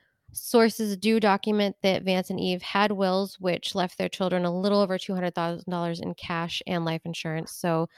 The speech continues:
the next day they put on rubber gloves and waited for the parents to come home. Apparently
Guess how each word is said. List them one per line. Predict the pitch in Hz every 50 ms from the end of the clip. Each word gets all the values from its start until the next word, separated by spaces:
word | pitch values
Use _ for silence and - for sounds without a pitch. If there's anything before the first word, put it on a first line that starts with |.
| - - - - _ _ _ - - - -
the | 202
next | 202 190 196 - -
day | - 196 185 180
they | 180 180
put | - - 196 180
on | 175 175 175 175 - -
rubber | 190 175 165 175
gloves | 170 - 202 220 220 208 - 214
and | 208 208 208
waited | 202 202 196 202 196
for | - - 208
the | 202
parents | - 214 202 208 - -
to | 208
come | - 220 226
home. | 262 294 240 190 - - - - _ _ _ _ _ _ _ _ _ _ _ _ _ _ _ _ _ _ _ _ _ - - 240 254 -
Apparently | - - - 196 190 - 196 185